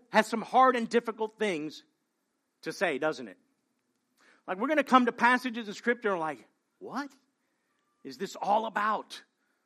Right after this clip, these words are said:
I know that there's a lot of difficult things in there. I know. I gotta wrestle with those things, all right?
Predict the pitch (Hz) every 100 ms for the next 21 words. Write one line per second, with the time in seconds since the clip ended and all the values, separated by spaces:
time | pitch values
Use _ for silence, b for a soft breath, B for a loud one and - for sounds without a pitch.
0 | _ _ _ _ - 220 233 277 254 214
1 | 208 185 214 190 175 139 170 151 151 -
2 | 151 131 123 117 113 95 90 214 226 277
3 | - B 190 240 226 202 277 277 277 202
4 | 185 160 - 147 110 90 127 123 165